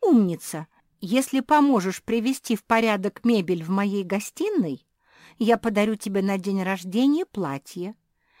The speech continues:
Выбери сама любое. Вот журнал с образцами.'" Куки шмыгнула носом.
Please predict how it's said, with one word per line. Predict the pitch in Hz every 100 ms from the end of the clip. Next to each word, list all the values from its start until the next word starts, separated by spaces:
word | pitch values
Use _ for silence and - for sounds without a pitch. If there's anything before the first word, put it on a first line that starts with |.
| _ -
Выбери | 220 370 339 185 160 - _
сама | - 453 349 190
любое. | 160 151 156 151 143 180 _ _ _ _
Вот | 196 190 165
журнал | 190 240 320 254 160
с | 151 -
образцами.'" | 190 220 302 - 165 135 143 190 - _ _ _ _ _ _ _
Куки | - 175 -
шмыгнула | 165 - 180 151 165 165
носом. | 160 156 - 156 151